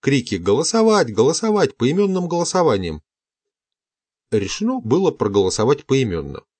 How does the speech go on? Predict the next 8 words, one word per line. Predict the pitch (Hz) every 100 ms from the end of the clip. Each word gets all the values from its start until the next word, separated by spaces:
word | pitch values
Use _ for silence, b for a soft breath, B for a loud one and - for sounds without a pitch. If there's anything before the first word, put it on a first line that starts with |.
| _ _ _ -
Объявлять | 107 90 92 127 196
ли | 127
перерыв? | 120 107 95 - _ _ _ _ _ _ _ _ _ _ _
Это | 160 208
уже | 214 123
была | 165 117 113 139 _ -
война | 107 87 85
всерьёз. | - 104 82 - -